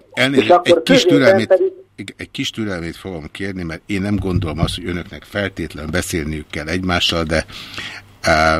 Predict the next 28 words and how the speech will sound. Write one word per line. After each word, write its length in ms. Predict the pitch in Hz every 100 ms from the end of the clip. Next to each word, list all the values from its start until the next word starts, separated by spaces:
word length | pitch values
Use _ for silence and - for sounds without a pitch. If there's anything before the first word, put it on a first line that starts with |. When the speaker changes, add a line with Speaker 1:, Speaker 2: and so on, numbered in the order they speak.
| 82
Speaker 1:
kis 200 | - -
türelmét 480 | - 98 80 76 73
kérem, 320 | - 76 73
jó? 180 | 80 107 -
Egy 120 | 82
másodperc 580 | 85 92 - 95 - -
türelmét 600 | - 73 71 69 67 -
kérem. 320 | - 64 - - - - - - - - _ - - - - -
Speaker 2:
De 60 | -
én 60 | 208 214
egyébként 320 | 226 - 233 -
vitára 360 | 285 175 156 147
hívtam, 560 | - - 151 143 143 147
ö, 240 | 139 139
Baranyi 340 | 127 135 127 123
Krisztinát, 720 | 135 135 - 143 156 170 - - - - _ _ _ _ _ _ _ _ _ _ _
ö, 160 | 135 135 139 135 -
meg, 320 | 123 120 131
meg 140 | 131 123
a 80 | -
többi 280 | 151 123
jelöltet 480 | 123 127 139 143 143
is, 100 | - -
nem 160 | 147
jöttek 340 | 123 240 247 262
el 120 | 127
már 140 | 320 427 427
kétszer. 460 | - 165 - 101